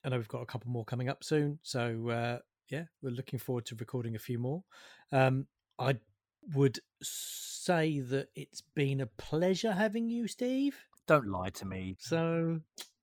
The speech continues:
Speaker 1: you know, <laughs> it's kinda just like part of the car, part of the course. So, but no, thanks for joining us again, Steve. It's been fantastic. So
Speaker 2: That's, that's been a pleasure as always. It's always good to, to come on and, uh, and, uh, have a chat with you guys.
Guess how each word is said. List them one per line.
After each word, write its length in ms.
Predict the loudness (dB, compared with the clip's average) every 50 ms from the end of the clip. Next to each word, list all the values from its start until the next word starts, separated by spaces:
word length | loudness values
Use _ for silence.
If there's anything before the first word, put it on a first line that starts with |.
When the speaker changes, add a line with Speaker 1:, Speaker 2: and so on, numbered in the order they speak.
| _ _ _ -4
Speaker 1:
you 120 | 0 2 2
know, 220 | 4 6 6 6 6
<laughs> 260 | 6 6 6 8 8
it's 600 | 8 8 6 4 2 4 2 2 -2 -4 -8 6 10
kinda 240 | 12 12 12 12
just 240 | 10 8 6 4 6 6
like 360 | 6 8 8 6 4 0 0
part 200 | 2 2 4 4 2
of 40 | 0
the 60 | 0
car, 280 | 4 6 6 6 6 2 0 2
part 120 | 4 4
of 60 | 4 4
the 60 | 4
course. 380 | 6 8 8 8 8 6 2
So, 200 | -4 -2 0 2 2 2 0 -4 -10 -14 -16 -16 -6 6
but 140 | 10 10 12 12
no, 120 | 12 10
thanks 240 | 10 8 4 2 4
for 60 | 4
joining 240 | 4 6 6 4 2
us 80 | 0
again, 180 | 0 0 0 0
Steve. 220 | 2 2 0 0 0
It's 80 | -2
been 140 | -4 -4 -2
fantastic. 500 | 0 0 0 2 0 0 0 -2 -6 -8 _ _ -8
So 220 | -6 -4 -2 -2 -4 -6 _ _ _ _ _ _ _ -2
Speaker 2:
That's, 220 | 0 0 0 0 -2 -4 -4 0 0
that's 180 | 0 -2 -2 0
been 160 | 2 2 2
a 60 | 2
pleasure 360 | 2 2 4 4 4 4 4
as 160 | 4 4 4 4
always. 420 | 4 4 6 4 4 4 2 -2
It's 100 | -4 -2
always 220 | 0 0 0 0
good 160 | -2 -6 -6 -6
to, 240 | -4 -2 -2 -2 -2
to 120 | -4 -8
come 260 | -2 0 2 2 2
on 160 | 2 0 0 -2
and, 240 | -2 -4 -4 -2
uh, 180 | -2 -2 -2 -4 -6 _ -16 -20 -20 -20 -20 -20 -20 _ _ _ _ -6
and, 260 | -4 -4 -4 -2 -2
uh, 220 | -2 0 0 0 -2
have 100 | -2 -4
a 40 | -4
chat 220 | -2 -4 -2 -2
with 100 | -2 -4
you 80 | -4 -4
guys. 380 | -4 -4 -6 -6 -6 -8 -12